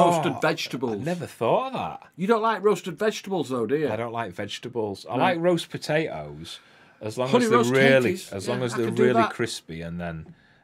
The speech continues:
Speaker 2: soft inside.
Speaker 1: Yeah, I could do honey roast ve-, potatoes.
Speaker 2: I don't like it when they're raw inside.
Speaker 1: No.
Speaker 2: That's horrible.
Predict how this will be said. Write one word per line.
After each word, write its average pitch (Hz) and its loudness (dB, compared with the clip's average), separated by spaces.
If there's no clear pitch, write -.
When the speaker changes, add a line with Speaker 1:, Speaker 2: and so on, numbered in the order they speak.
Speaker 2:
soft - -12
inside. 85 -14
Speaker 1:
Yeah, 202 -8
I 208 -6
could 196 -8
do 175 0
honey 160 0
roast 147 2
ve-, - -2
potatoes. 147 -6
Speaker 2:
I 98 -10
don't 113 -4
like 107 -4
it 76 -10
when 87 -8
they're 85 -6
raw 82 -6
inside. - -16
Speaker 1:
No. 135 -2
Speaker 2:
That's - -20
horrible. 76 -20